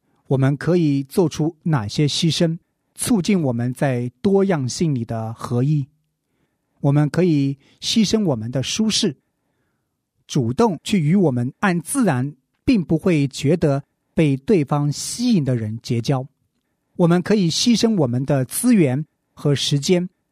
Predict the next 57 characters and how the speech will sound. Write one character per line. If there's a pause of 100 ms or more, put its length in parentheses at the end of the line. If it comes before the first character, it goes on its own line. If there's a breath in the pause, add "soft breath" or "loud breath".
(100)
服
侍
与
我
们
同
为
教
会
成
员 (300)
有
需
要
的
人， (720)
在
我
们
的
家
里 (300)
招
待
他
们， (360)
让
他
们
坐
我
们
的
顺
风
车 (300)
去
教
会， (640)
照
顾
他
们
的
孩
子。 (580)
我
们
可
以
牺
牲
我
们
的
习
惯，